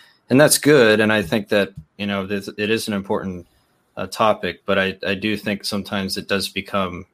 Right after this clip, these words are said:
such a schism that we, we create these unnecessary divisions where we don't need to, and there becomes hostility. And there shouldn't be. We love, we love our Presbyterian brethren, um,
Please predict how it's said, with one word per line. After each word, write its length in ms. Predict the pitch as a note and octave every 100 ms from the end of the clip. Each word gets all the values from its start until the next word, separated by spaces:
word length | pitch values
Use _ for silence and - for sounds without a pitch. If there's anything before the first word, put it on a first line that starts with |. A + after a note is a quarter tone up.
| _
such 480 | - A#2+ G#2 - -
a 220 | G2+ F#2
schism 640 | - - A#2+ G#2+ G#2+ G2+
that 220 | G2 F#2+ F2+
we, 360 | G2 F2+ E2
we 120 | G2 F#2
create 400 | - G2+ G2 G2
these 180 | F2+
unnecessary 600 | F#2+ F#2 F#2 F2 - F#2
divisions 540 | F2 F2+ F#2 F#2+ E2+ -
where 120 | E2+
we 100 | E2
don't 180 | D#2 -
need 200 | F2+ F2
to, 160 | F2+ F2
and 100 | F2+
there 60 |
becomes 380 | F2 - F#2 -
hostility. 560 | E2 - - F2+ E2 -
And 60 | _ _ _ _
there 100 | G#2+
shouldn't 320 | - D#3 G#2+
be. 140 | G2 F#2
We 160 | F#2+
love, 380 | G2 A#2 A2+ - _ _ _
we 80 | A2+
love 140 | C3 B2
our 80 |
Presbyterian 560 | G#2 G#2 - G2 G2 F#2
brethren, 380 | F#2 F2+ F2+ F2+ _ _ _ _ _ -
um, 460 | G2 F#2 F2 E2+